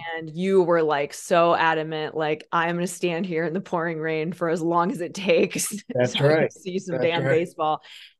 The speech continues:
Speaker 1: And it's so funny 'cause now, like, I can't even relate to that kid who desperately wanted to go <laughs> back and swim, because I, uh, I actually just, like, had to, I, I had to get a swimming suit because I haven't worn one in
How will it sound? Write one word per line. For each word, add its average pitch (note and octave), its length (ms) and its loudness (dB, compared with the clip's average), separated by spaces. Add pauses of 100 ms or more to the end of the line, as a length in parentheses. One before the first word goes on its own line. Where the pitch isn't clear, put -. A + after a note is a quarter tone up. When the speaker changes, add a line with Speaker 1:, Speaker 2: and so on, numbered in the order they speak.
(180)
Speaker 1:
And F3+ 420 0
it's G#3+ 120 0
so C4+ 160 8
funny A#3+ 380 2
'cause G3 260 -2
now, F3+ 560 4
like, E3 380 0
I F#3 100 2
can't F#3 280 -8
even F#3+ 140 -8
relate D#3+ 460 -2
to F#3 120 -2
that D#3+ 200 2
kid E3+ 240 4
who F3 140 2
desperately E3+ 480 -2
wanted E3 300 -2
to G3 40 -4
go F3 140 6
<laughs> - 0 -
back G3 240 2 (160)
and D#4 200 2
swim, B3 480 0
because G3 520 2 (260)
I, E3+ 540 2
uh, E3 280 -2 (280)
I G3 80 2
actually G#3 300 4
just, F#3 140 0
like, F3 300 0 (380)
had F3 280 -2
to, E3+ 420 -2
I, - 80 -6 (320)
I E3+ 80 -8
had E3+ 140 -2
to E3 80 -6
get F3 100 0
a E3 100 4
swimming F#3 360 -4
suit D#3 180 -6
because E3 220 -6
I D#3+ 100 0
haven't E3 380 -6
worn E3+ 300 -8
one D#3+ 120 -6
in D#3 220 -10